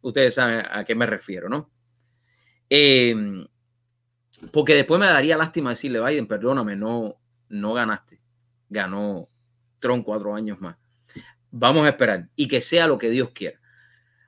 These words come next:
Ahora bien, me llama la atención cómo en estos cuatro años, eh, nunca pidieron unidad,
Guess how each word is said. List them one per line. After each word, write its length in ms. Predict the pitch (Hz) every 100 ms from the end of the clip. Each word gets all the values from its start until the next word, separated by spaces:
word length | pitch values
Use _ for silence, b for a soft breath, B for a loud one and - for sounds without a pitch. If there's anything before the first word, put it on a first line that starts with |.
| _
Ahora 320 | - 156 269 208
bien, 240 | 147 120
me 200 | 131 165
llama 200 | 185 269
la 60 | 285
atención 580 | 202 165 143 127 101 - _ _
cómo 320 | - 160 226 175
en 120 | 151
estos 280 | 185 175 -
cuatro 420 | 143 147 185 185
años, 500 | 147 110 127 - - _ _ _ _ _ _ _ _ _ _ _ _ _ _ _
eh, 640 | 143 135 127 120 117 - _ -
nunca 440 | 117 156 175 190
pidieron 400 | 143 131 151 165
unidad, 460 | 151 143 107 104